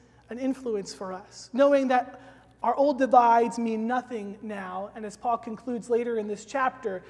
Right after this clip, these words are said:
new creation is everything. But again, becoming new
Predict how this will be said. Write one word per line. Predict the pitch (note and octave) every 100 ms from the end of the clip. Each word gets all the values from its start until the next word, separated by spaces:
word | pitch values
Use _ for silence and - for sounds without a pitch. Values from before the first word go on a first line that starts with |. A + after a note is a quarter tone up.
| -
new | A#3 C#4
creation | C#4 C4 B3 A#3+ - G#3+ F3+ F3+ - -
is | - F#3+
everything. | A#3 A3 G#3 F#3+ F#3+ A3 - _ _ _ _ _ _ _ _ _ _ _ _ _ _ _ _ _ _ _ _ _ _ _ _
But | - B3
again, | G#3 A#3+ E3+ D#3+ F3 - -
becoming | A3 C#4+ D4 C4+
new | B3 C4 C4 C4+